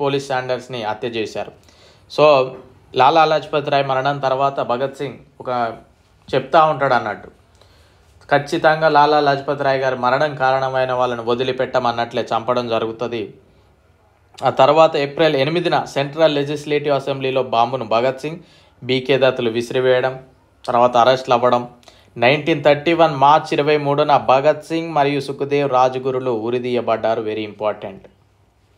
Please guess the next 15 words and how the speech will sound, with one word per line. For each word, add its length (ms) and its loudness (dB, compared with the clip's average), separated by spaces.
And 100 -12
ఫిబ్రవరి 440 2
థర్టీ 360 -2
ఫస్ట్, 340 0
నైన్టీన్ 400 -4
థర్టీ 340 -2
వన్లో 280 2
అలహాబాద్లోని 760 2
పార్కులో 460 -2
పోలీస్ 540 -6
ఎదురుకార్పుల్లో 800 -2
చంద్రశేఖర్ 600 -2
ఆజాద్ 380 2
మరణించడం 540 -2
జరిగింది. 420 -2